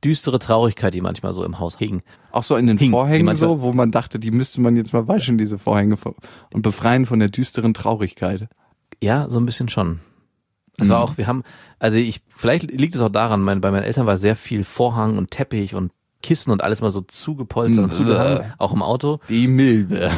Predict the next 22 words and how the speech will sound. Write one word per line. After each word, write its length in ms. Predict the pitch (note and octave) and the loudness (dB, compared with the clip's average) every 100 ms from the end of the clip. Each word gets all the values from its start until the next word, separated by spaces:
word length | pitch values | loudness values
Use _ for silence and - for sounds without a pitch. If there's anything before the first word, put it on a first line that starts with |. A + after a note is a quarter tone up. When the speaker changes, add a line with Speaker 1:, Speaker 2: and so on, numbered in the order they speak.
| - | 2
Speaker 1:
<laughs> 200 | D#3+ D#3+ | 2 2
Genau. 600 | E3+ D#3+ D#3+ - B2 A2 A2 C3+ - | 0 2 2 2 0 -2 -6 -12 -4
Und 100 | C3+ | -2
ich 80 | C3 | 0
tendiere 320 | C#3 C3 B2+ | 0 2 2
jetzt 180 | A#2 - | 2 0
bei 80 | A2+ | -2
mir 160 | B2 | -2
zu 120 | - | -2
Hause 140 | A2 G#2+ | -2 -2
dazu, 180 | G#2+ A2+ | -2 -4
dass 80 | G2+ | -6
ich 240 | - - | -10 -6
am 100 | A2 | -4
liebsten 260 | A#2+ - G#2+ | -4 -6 -2
gar 200 | G#2 A2 | 0 0
nichts 180 | G2 | -4
hätte, 200 | G#2 G2 | -6 -6
alles 220 | F2+ G#2 - | -4 -6 -8
offen 280 | G2 G#2+ | -10 -6
und 120 | F#2+ F#2 | -8 -8
frei. 380 | - F2+ E2+ | -10 -10 -10